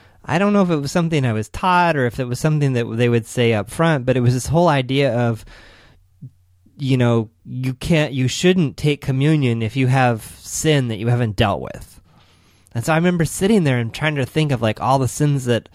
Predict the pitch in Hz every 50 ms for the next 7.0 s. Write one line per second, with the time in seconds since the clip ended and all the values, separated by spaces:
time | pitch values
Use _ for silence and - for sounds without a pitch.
0 | - - - - - - - 147 180 175 196 180 180 190 185 196 170 151 147 135
1 | 156 165 170 160 - 190 185 180 208 175 156 156 143 131 131 131 - _ _ _
2 | _ _ _ - 139 160 196 185 - - 185 160 175 165 147 139 123 123 117 -
3 | _ _ - 131 127 117 117 131 127 120 117 110 107 104 - - - 135 139 135
4 | 123 123 127 117 113 123 123 113 101 110 101 104 110 135 156 156 110 92 90 95
5 | 95 - - - - - - - - _ - - 135 - 107 123 135 123 - -
6 | - 160 160 170 170 160 156 147 147 - - - 165 165 156 135 131 120 -